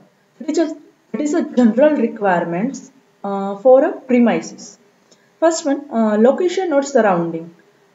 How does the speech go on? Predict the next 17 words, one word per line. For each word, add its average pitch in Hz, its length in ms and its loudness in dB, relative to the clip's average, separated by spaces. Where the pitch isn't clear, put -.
So 277 360 8
in 294 240 0
location, 294 640 0
factory 359 520 0
should 330 280 -4
not 277 340 0
situated 185 920 0
to 269 120 2
an 262 240 2
open 214 340 0
sewage, 262 500 -2
any 214 180 0
drainage, 208 640 -2
otherwise 202 420 -2
public 214 400 0
lavatory, 277 680 2
lavatory 240 640 2